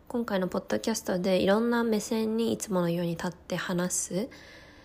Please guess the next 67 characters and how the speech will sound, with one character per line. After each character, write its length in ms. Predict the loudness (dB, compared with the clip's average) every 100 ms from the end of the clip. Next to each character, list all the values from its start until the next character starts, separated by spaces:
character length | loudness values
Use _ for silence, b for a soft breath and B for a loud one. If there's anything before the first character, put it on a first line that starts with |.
| B B -20 -20 -20 -20 -20 -14
で、 140 | -6 -4
し-、 160 | -4 -6 -2
す 220 | 0 4
る、 380 | 6 6 4 2
し 120 | 0
て 180 | 2 2
も、 380 | 4 2 0 -4 -12 B B B -6
な 140 | -2
ん 40 | 0
だ 80 |
ろ 120 | -2 -2
う 20 |
な、 160 | -4 -2
い 80 | 2
ろ 140 | 4
ん 160 | 4 2
な 320 | 2 2 0 -6 -20 -18 -4
考 240 | -2 2 2
え 60 |
も 100 | 2
捉 240 | 0 0 2
え 60 |
方 240 | 0 -2 0
も 180 | 0 0
あ 80 |
る 100 | -2
し、 540 | -2 0 2 2 0 -4 B B B -20
人 240 | -4 -2
そ 140 | 2 4
れ 100 | 4
ぞ 100 | 4
れ 120 | 4
経 180 | 2 0
験 200 | 0 -2
し 40 |
て 100 | 0
る 80 | 0
こ 120 | 0
と 100 | -2
は 60 | -2
違 180 | -4 -4 -4
う 40 |
か 200 | -4 -4
ら、 240 | -2 -2 -2 B B B B -10
ま 80 | -8
ず 140 | -2 0
は 200 | 0 -2 -4
も 240 | 0 0
う 60 | 0 -6
私 340 | -6 -2 0
の 140 | 2 2
こ 100 | 0
と 220 | 4 4
を 40 |
話 320 | 4 0 0 -2
す 120 | -4
の 140 | -4
が 260 | -2 -2 -4 -8
一 220 | -8 -4
番 240 | -4 -4
か 100 | -4
な 160 | -2 -2
と 140 | -4
思 160 | -6 -6
っ 20 |
て、 320 | -10 -4
今 60 | -4